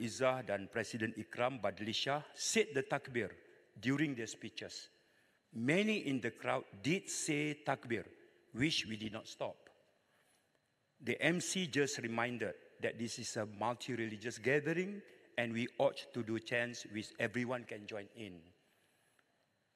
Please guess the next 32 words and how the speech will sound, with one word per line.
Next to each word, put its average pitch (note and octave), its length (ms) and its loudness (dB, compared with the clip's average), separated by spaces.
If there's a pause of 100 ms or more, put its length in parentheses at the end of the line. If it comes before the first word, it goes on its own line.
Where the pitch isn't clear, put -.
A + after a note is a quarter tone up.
(240)
Dia - 80 -8
sambung, A#2+ 640 0
"We A#2+ 160 4
were A#2+ 160 4
hoping E3+ 480 2
to C#3 80 -2
be C#3 160 2
inclusive F#3 800 0
in C3+ 240 -2
our B2+ 240 2
humanitarian E3 800 -2
gathering. A#2+ 480 -2 (1400)
The G#2+ 160 -2
chants C3 360 -2
led A2+ 360 6
by G2+ 160 4
our G2+ 240 2
two F#3 320 0
performers E3+ 600 0
were G#2+ 160 -2
very G#2 280 -4
well A2 280 4
received F#3 440 0 (520)
and A#2+ 280 0
was A#2 320 2
the G#2+ 120 -2
most F3 440 4
exhilarating C#3 760 2
time E3 440 2
of A2 80 -4
the G2+ 120 -2
rally." F2+ 360 -6